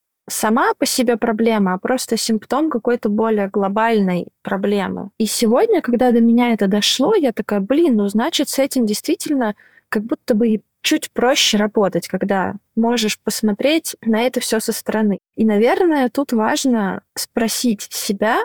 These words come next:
"Моя усталость — это что? Она в какой-то конкретной сфере жизни? Она во всей моей жизни?" Или кажется, что это просто симптом чего-то большего, и я уже сама не могу с этим справиться, а мне нужна помощь, там,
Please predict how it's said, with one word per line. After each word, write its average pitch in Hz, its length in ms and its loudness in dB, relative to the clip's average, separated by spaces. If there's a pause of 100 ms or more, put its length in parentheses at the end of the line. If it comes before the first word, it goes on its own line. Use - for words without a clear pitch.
(120)
"Моя 226 300 2
усталость — 269 560 0
это 220 160 -4
что? - 300 -2
Она 190 240 0
в - 80 -10
какой-то 254 420 -4
конкретной 233 600 -2
сфере 381 500 0
жизни? 294 600 -4
Она 185 240 -6
во 185 100 -4
всей 339 360 -2
моей 294 260 0
жизни?" 269 440 -2
Или 220 160 -2
кажется, - 420 -2
что - 220 0
это 233 380 0 (400)
просто 233 720 0 (420)
симптом 269 520 0
чего-то 240 460 0
большего, 208 600 0
и - 140 -4
я 226 280 2
уже 220 280 0
сама 226 340 0
не 240 140 2
могу 240 280 0
с - 120 -6
этим 190 240 -6
справиться, 277 600 -2
а 196 40 0
мне 233 180 0
нужна 214 320 -2
помощь, 214 440 -2
там, - 140 -20